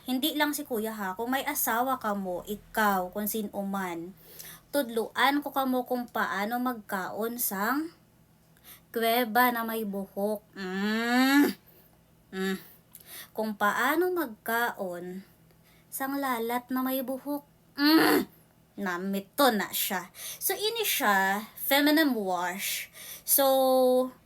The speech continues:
manamit iya sabor daw, banela ni siya. Banela, gid iya flavor.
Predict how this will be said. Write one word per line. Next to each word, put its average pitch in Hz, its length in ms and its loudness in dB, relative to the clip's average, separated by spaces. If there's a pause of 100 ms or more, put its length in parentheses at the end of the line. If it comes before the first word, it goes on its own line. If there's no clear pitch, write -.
(360)
manamit 233 960 2
iya 233 260 -4
sabor 202 720 0
daw, 214 220 0
banela 214 1000 0
ni 220 240 -2
siya. 214 380 -2 (260)
Banela, 294 640 6
gid 277 240 -2
iya 277 260 -4
flavor. 185 680 -6